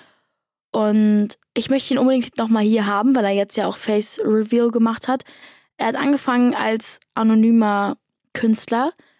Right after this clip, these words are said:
Also er hatte jedes Bild, jedes Musikvideo, jedes Video, jeder Content auf Social Media war anonym. Man hat irgendwie nur immer den, seinen Hinterkopf gesehen und so.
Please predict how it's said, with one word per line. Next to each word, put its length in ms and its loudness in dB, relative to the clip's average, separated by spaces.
Also 160 -2
er 40 2
hatte 360 -2
jedes 360 0
Bild, 300 0
jedes 200 0
Musikvideo, 840 0
jedes 320 0
Video, 460 2
jeder 240 0
Content 320 0
auf 100 -2
Social 240 -4
Media 300 0
war 380 -2
anonym. 520 0
Man 140 2
hat 100 -4
irgendwie 200 0
nur 100 2
immer 160 0
den, 280 -4
seinen 160 -2
Hinterkopf 500 0
gesehen 440 2
und 140 -2
so. 180 0